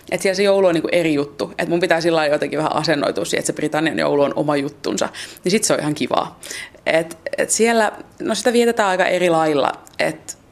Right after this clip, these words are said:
et jotenkin, et kun täällä Suomi hiljentyy joulun viettoon ja, ja sit aattona juhlitaan ja sit Tapaninpäivä ja,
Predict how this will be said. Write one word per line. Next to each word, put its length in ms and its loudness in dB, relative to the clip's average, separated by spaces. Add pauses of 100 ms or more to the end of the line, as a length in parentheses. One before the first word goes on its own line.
(140)
et 160 -4
jotenkin, 280 2
et 80 -2
kun 100 -4
täällä 260 2
Suomi 340 2
hiljentyy 480 0
joulun 380 0
viettoon 560 -2
ja, 100 -2 (400)
ja 100 -2
sit 240 -4
aattona 440 0
juhlitaan 500 0
ja 60 0
sit 400 -10 (120)
Tapaninpäivä 640 0
ja, 240 -2